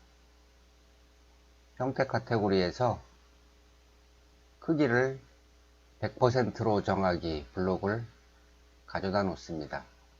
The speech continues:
그리고 크기를 삼십 퍼센트로 수정하겠습니다. 다시 블록을 클릭해서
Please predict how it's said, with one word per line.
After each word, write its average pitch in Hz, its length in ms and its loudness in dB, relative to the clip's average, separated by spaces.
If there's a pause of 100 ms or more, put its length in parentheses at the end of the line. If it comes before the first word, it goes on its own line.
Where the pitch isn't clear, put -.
(580)
그리고 160 400 -6
크기를 131 600 0 (1400)
삼십 - 640 -4
퍼센트로 113 720 -2 (320)
수정하겠습니다. 110 880 -2 (1300)
다시 87 260 -6
블록을 110 400 0
클릭해서 120 680 -2